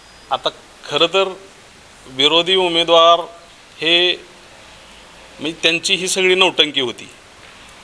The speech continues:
त्यांना बऱ्याचशा गोष्टी हे फक्त, म, प्रणव मालकांचं नाव पुढं करत होते. मग ज्या पांडुरंग परिवारानं तुम्हाला दहा वर्ष संधी दिली, एवढं मोठं सभापती पद दिलं,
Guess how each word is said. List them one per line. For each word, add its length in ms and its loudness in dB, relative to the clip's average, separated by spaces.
त्यांना 680 2
बऱ्याचशा 380 2
गोष्टी 420 -2
हे 200 -2
फक्त, 320 -8
म, 480 -4
प्रणव 260 2
मालकांचं 600 -2
नाव 160 2
पुढं 220 -4
करत 260 -4
होते. 240 -14
मग 80 -2
ज्या 200 2
पांडुरंग 440 0
परिवारानं 540 2
तुम्हाला 320 2
दहा 200 2
वर्ष 260 0
संधी 340 0
दिली, 260 -4
एवढं 300 2
मोठं 380 -2
सभापती 540 -2
पद 260 0
दिलं, 320 -4